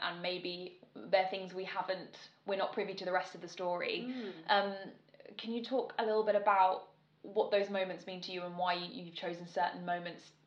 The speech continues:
Speaker 1: that are obviously part of a wider narrative?
Speaker 2: Yeah, so I think, um, again, working from memory, um, and just being so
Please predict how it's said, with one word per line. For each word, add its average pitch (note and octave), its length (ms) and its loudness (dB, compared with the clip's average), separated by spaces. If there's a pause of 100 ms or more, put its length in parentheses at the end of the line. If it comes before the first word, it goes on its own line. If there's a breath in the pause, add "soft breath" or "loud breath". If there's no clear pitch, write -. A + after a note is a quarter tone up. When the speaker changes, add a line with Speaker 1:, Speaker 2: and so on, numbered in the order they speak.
(180)
Speaker 1:
that - 100 6
are A#2+ 140 2 (680)
obviously G3 420 2
part F3+ 320 2
of F3 60 -10
a F3 80 -2
wider E3+ 320 0
narrative? E3+ 520 -6 (720 loud breath)
Speaker 2:
Yeah, D#4+ 380 6
so D4+ 160 2
I F4+ 280 4
think, G#4 260 -2
um, B3+ 380 0 (1600 loud breath)
again, A3+ 360 0
working A3 320 -2
from G3+ 280 -2
memory, F3 540 -2 (160)
um, E3 320 -2 (180)
and F3+ 140 -4
just - 320 -8
being F3 340 0 (480)
so E3+ 240 -4